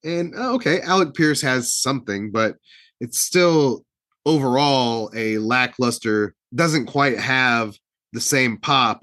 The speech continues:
as some of the other units that other teams put on the field. And then when your quarterback is a little below average now, that just exacerbates the problem and puts you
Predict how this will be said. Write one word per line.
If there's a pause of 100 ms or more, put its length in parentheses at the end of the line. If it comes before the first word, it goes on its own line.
as
some
of
the
other
units (240)
that (200)
other
teams
put
on
the
field.
And
then (260)
when
your
quarterback
is
a
little
below
average
now, (160)
that
just
exacerbates
the
problem
and
puts
you